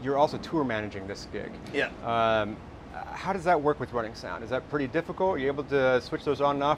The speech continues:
Speaker 1: pretty easily? Is this your first time doing the tour manager gig, or?
Speaker 2: Oh, no, I've, I've tour managed other bands before,
Speaker 1: Okay.
Speaker 2: but for me, it's two completely separate worlds. When I'm out here mixing, it's my creative art side. And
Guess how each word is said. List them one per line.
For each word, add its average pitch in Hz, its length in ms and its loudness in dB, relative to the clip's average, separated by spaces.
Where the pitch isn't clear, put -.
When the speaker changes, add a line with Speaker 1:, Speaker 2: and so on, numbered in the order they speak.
Speaker 1:
pretty 143 160 2
easily? 156 480 2
Is 147 80 2
this 139 140 -6
your 135 80 -6
first 151 180 4
time 143 220 2
doing 147 180 4
the 151 60 0
tour 160 180 4
manager 160 320 0
gig, 170 340 0
or? 98 280 -2
Speaker 2:
Oh, 185 160 6
no, 151 160 6
I've, 131 320 4
I've 139 180 -2
tour 143 180 2
managed 127 340 2
other 123 160 4
bands 120 300 -2
before, 123 340 2
Speaker 1:
Okay. 120 140 -2
Speaker 2:
but 120 200 4
for - 160 -6
me, 156 380 2
it's 127 320 -6
two 147 240 2
completely 127 400 -2
separate 110 360 0
worlds. 117 360 0
When 120 80 -6
I'm 127 100 -2
out 127 160 0
here 127 140 2
mixing, 127 460 -2
it's - 340 -8
my 120 320 0
creative 127 600 4
art 123 240 4
side. 110 460 4
And 120 440 2